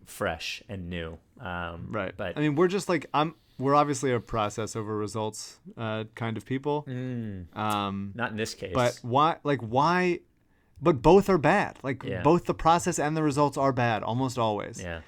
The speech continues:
Speaker 2: And so I don't know what they're looking at that they're like, "Why wouldn't you just wanna," even if, even if, like, people had the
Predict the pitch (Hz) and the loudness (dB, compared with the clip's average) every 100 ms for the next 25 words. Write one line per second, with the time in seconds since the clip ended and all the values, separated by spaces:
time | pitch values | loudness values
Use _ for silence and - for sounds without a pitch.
0 | _ - 135 123 143 131 139 151 147 143 | _ -6 -4 2 6 6 6 4 4 6
1 | 135 131 117 _ _ _ _ 117 139 156 | 4 2 -2 _ _ _ _ 0 0 4
2 | 170 151 135 147 147 131 117 - 117 120 | 4 6 4 0 0 0 0 -2 -2 0
3 | 117 117 110 104 123 170 175 196 170 165 | 2 2 0 2 4 6 4 2 -2 0
4 | 165 - 151 160 151 - 196 220 202 - | 0 2 2 2 0 0 0 2 0 -2
5 | _ - - _ _ 190 208 220 202 180 | _ -20 -20 _ _ -2 0 2 2 0
6 | 127 - 165 160 151 143 | -2 -4 -4 0 0 2